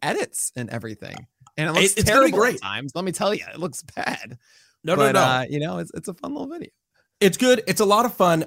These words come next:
Speaker 2: but, uh, we wanna get to this last big thing that we're gonna talk about. It's a big topic, so I wanna dive into it, right?
Speaker 1: Sure.
Speaker 2: And I wanna do, like, a quick standings check-in.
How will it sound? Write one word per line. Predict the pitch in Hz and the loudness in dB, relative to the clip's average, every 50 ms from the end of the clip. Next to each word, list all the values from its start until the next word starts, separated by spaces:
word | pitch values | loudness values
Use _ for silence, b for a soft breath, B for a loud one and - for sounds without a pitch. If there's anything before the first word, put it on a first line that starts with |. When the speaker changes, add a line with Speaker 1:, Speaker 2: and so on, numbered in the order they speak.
| - 156 - | -4 -2 2
Speaker 2:
but, | 175 170 165 160 - - | 4 4 4 2 0 -6
uh, | - 160 170 165 160 156 156 151 147 - - - - - - - _ - - _ _ _ _ _ | -4 0 2 2 4 4 4 4 2 0 -2 -8 -14 -16 -18 -20 _ -20 -20 _ _ _ _ _
we | 240 180 139 139 185 196 196 196 196 190 185 - | -10 -8 -6 -6 -4 -4 -4 -4 -4 -6 -6 -6
wanna | 170 165 196 220 254 | -4 -2 -2 -2 -2
get | 220 226 214 | -4 -4 -6
to | 214 | -6
this | 180 170 151 - | -4 -4 -4 -4
last | 156 151 147 143 147 160 - - 139 | -6 -6 -6 -6 -6 -6 -6 -6 -8
big | 165 151 135 | -8 -8 -8
thing | - 151 147 | -8 -10 -10
that | 135 127 | -8 -10
we're | 135 | -10
gonna | 127 120 | -10 -8
talk | - 127 117 | -8 -10 -10
about. | 110 110 120 | -8 -8 -8
It's | 143 143 180 | -8 -8 -8
a | |
big | 147 139 180 156 - | -4 -4 -4 -4 -4
topic, | - 135 135 - - | -6 -6 -6 -6 -8
so | - - | -8 -6
I | 120 120 | -4 -2
wanna | 131 135 | -2 -2
dive | 123 123 120 120 120 113 | 0 0 2 2 2 0
into | 117 120 117 - 110 107 | -2 -4 -4 -6 -8 -10
it, | - - | -8 -8
right? | 117 120 135 - | -6 -6 -6 -6
Speaker 1:
Sure. | - 110 123 117 107 B B B B | -8 -10 -10 -10 -10 B B B B
Speaker 2:
And | - 190 | -2 0
I | 226 | 0
wanna | 269 330 466 453 | 0 0 -2 -4
do, | 427 440 427 | -4 -6 -4
like, | 359 262 - | -2 -2 -2
a | 220 160 | -4 -6
quick | - - - - - 202 202 196 202 - - _ - | -8 -10 -18 -8 -6 -4 -4 -4 -6 -12 -20 _ -8
standings | - - - - 160 143 139 143 143 135 127 120 117 117 113 - | -6 -6 -6 -6 -6 -6 -6 -6 -6 -6 -6 -8 -8 -10 -10 -12
check-in. | - - - - 127 120 - - - - - 110 - | -12 -12 -8 -8 -8 -8 -8 -12 -16 -14 -14 -18 -20